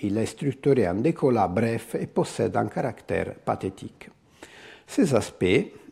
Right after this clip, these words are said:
euh, trouvent leur confirmation, euh, dans, euh, la définition de l'érythmie donnée dans l'un des hist-, des, des traités du corpus hermogénian,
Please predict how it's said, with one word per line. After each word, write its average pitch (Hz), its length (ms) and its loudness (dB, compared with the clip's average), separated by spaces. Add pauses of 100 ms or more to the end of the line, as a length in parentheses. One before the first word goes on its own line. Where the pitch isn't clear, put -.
(300)
euh, - 200 -10
trouvent 135 320 2
leur 113 320 4
confirmation, 110 1000 -2 (120)
euh, 123 140 -2
dans, 123 240 0 (100)
euh, 104 840 0
la 113 140 -2
définition 123 540 0
de 107 120 2
l'érythmie 127 680 2
donnée 123 380 0
dans 110 160 0
l'un 127 240 2
des 104 220 -2
hist-, 101 220 -6 (160)
des, 104 220 -2 (120)
des 98 180 -2
traités 107 360 -2
du 98 180 -2
corpus 107 540 -4
hermogénian, 101 960 0